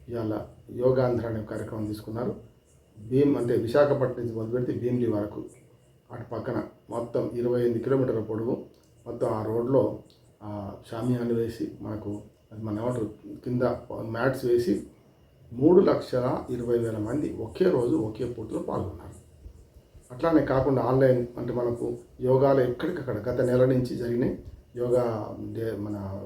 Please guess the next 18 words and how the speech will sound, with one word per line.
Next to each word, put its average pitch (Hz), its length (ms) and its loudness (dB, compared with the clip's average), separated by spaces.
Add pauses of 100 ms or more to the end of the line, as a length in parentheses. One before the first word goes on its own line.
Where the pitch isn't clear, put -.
(120)
యోగా 117 500 -2 (340)
నెలగా 127 480 2 (600)
అట్లా 120 380 -4 (120)
ప్రభుత్వం 143 460 0
సహకరించింది. 127 640 2
అట్లాగే 120 480 0
చాలా 123 220 0
స్వచ్ఛంద 120 380 -2
సంస్థలు 120 340 -4
సహకరించినాయి. 117 600 -6 (720)
రాష్ట్ర 127 340 0
వ్యాప్తంగా 123 420 2
ఒక 110 200 -6
ఆంధ్రప్రదేశ్లో 139 580 2
రెండు 120 220 2
కోట్ల 120 280 0
మందికి 113 280 -4
పైగా 123 380 0